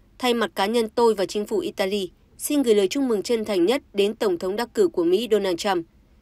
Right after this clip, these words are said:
Mỹ và Italy là hai quốc gia chị em gắn kết bằng một liên minh không thể lay chuyển, các giá trị chung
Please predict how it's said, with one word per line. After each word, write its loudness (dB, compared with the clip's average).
Mỹ 0
và 2
Italy -2
là 0
hai 2
quốc -6
gia -2
chị -6
em 0
gắn 0
kết 0
bằng 0
một 2
liên 0
minh 2
không -4
thể 2
lay 0
chuyển, 0
các -2
giá 0
trị -6
chung -2